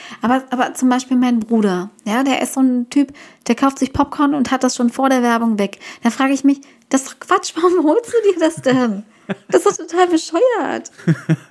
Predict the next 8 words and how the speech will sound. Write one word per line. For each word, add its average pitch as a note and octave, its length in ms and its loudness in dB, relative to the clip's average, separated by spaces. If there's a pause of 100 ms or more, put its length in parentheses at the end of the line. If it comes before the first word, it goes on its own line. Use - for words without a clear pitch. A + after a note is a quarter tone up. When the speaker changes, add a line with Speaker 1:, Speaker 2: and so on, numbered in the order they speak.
(380)
Speaker 1:
Das - 120 -14 (100)
raff E3+ 120 0
Speaker 2:
Ja. A3 60 4
Speaker 1:
ich G#3+ 120 -2
nicht. G3 320 -4 (320)
Aber B3+ 220 2
gut, G3+ 340 -4
ähm, G#3 260 2